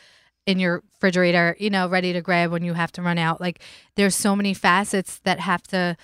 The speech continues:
kind of be involved that help you stay focused. And that sounds like a lot more work, but it also is what helps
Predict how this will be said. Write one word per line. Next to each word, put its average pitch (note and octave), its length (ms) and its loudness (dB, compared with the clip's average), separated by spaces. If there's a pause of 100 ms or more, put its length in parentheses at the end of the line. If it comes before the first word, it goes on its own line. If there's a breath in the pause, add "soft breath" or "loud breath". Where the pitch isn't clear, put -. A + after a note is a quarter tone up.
(320 soft breath)
kind A3 300 2
of G3+ 100 0
be G3 180 -2
involved F#3 720 2 (200)
that F3+ 340 2
help F#3+ 300 0
you F3+ 180 -4
stay E3 300 -4
focused. D#3+ 440 -6
And F3+ 140 -6
that F3+ 140 -2
sounds A3 180 0
like G3+ 100 -2
a F#3+ 60 2
lot F3 220 2
more F#3 240 0
work, D#4 260 0
but F#3+ 140 -2
it C#3+ 60 -4
also F#3+ 280 -4
is F3 140 -8
what F3 160 -2
helps - 440 -8